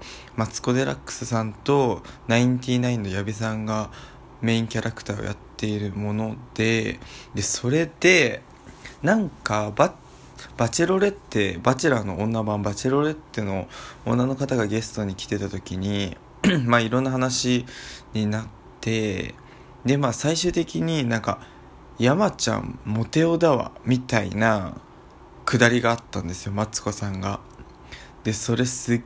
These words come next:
げえ秀逸だな、なんかすごいなと思ったのがあって、そのマツコさんが、あのー、まあ、先日ね、蒼井優さん、大女優と結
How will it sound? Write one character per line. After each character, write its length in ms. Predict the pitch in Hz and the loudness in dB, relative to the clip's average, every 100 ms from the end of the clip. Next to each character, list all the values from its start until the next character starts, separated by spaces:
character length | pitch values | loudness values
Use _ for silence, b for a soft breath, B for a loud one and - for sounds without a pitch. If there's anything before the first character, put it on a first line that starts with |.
| - | -2
げ 120 | - | 2
え 80 | 160 | 2
秀 260 | 117 - 117 | 2 0 0
逸 240 | 110 - | 0 -4
だ 120 | 113 | -4
な、 220 | 113 113 113 | -2 -4 -2
な 100 | 113 | -2
ん 20 | |
か 100 | 110 | -2
す 240 | 107 - 117 | -4 -2 2
ご 180 | 131 135 | 4 4
い 180 | 104 - B B - - | 2 -8 B B -12 -4
な 180 | 107 | -4
と 140 | 107 101 | -4 -6
思 140 | 104 | -6
っ 40 | 107 | -6
た 120 | - | -8
の 100 | 95 | -6
が 100 | 92 | -6
あ 20 | |
っ 40 | 95 - | -8 -10
て、 260 | - 101 - | -6 -6 -4
そ 140 | - | 0
の 80 | 123 | 2
マ 160 | 123 165 | 4 2
ツ 180 | - - | 0 -2
コ 120 | 117 | -2
さ 200 | - 98 | -2 -6
ん 140 | 101 | -6
が、 500 | - 104 104 78 - - B B B B B | 0 2 0 -2 -10 -14 B B B B B
あ 140 | - 104 | -2 0
の 560 | 104 104 101 98 98 | 0 -2 -2 -2 -4
ー、 20 | - | -4
ま 260 | 92 104 - | 0 0 -2
あ、 40 | B - | B -16
先 240 | - - 117 | -4 0 0
日 520 | 110 101 - 107 104 | -2 -6 -2 0 2
ね、 220 | 123 139 - - - - - | 0 0 -6 -20 -20 -16 -2
蒼 260 | 110 110 | 0 0
井 120 | 113 117 | 0 0
優 160 | 113 | -2
さ 160 | 104 101 | -2 -4
ん、 80 | 98 | 0
大 220 | 113 117 | 2 2
女 160 | 117 | 2
優 120 | 120 107 | 0 0
と 100 | - | -6
結 180 | 104 | -8